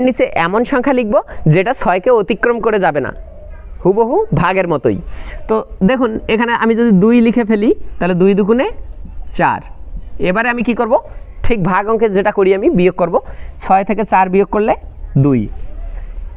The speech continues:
ভাগ অঙ্কে আমরা একটা সংখ্যাকে কাটিয়ে নিয়ে আসি যখন ভাগ করা যায় না, তখন আমরা একটাকে নিয়ে আসি, কিন্তু এখানে ওই জোড়াটাকে, সম্পূর্ণটাকে নিয়ে আসতে হবে। তাহলে সম্পূর্ণটা, এই দুই, পাঁচ, এটা সম্পূর্ণ নিয়ে আসতে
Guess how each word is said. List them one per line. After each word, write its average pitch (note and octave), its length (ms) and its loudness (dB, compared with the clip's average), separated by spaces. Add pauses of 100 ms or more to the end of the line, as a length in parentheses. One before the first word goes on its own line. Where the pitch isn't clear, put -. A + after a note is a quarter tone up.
(140)
ভাগ E3 260 0
অঙ্কে B3 220 2
আমরা B3 140 2 (140)
একটা C#4 180 0 (100)
সংখ্যাকে C4+ 420 2
কাটিয়ে A#3 320 2
নিয়ে G#3 200 4
আসি E3 120 -2 (100)
যখন F#3+ 220 0
ভাগ F3+ 140 0
করা F#3+ 180 2
যায় D3+ 180 2
না, - 40 -4 (640)
তখন A3 240 0
আমরা B3+ 120 2 (160)
একটাকে D4 380 -2
নিয়ে G3+ 140 4
আসি, E3 180 0
কিন্তু G3 200 2
এখানে B3+ 200 0 (100)
ওই A#3 80 4 (140)
জোড়াটাকে, A3+ 480 2 (380)
সম্পূর্ণটাকে C4 600 4
নিয়ে F#3 160 4
আসতে D#3 160 -2
হবে। A2 140 2 (280)
তাহলে F#3 260 0
সম্পূর্ণটা, A#3 480 0 (200)
এই G#3 80 4 (180)
দুই, A3 140 4 (140)
পাঁচ, C#3+ 160 2 (220)
এটা F3 120 0 (100)
সম্পূর্ণ F#3+ 300 0 (100)
নিয়ে D#3 140 4
আসতে C3+ 140 -4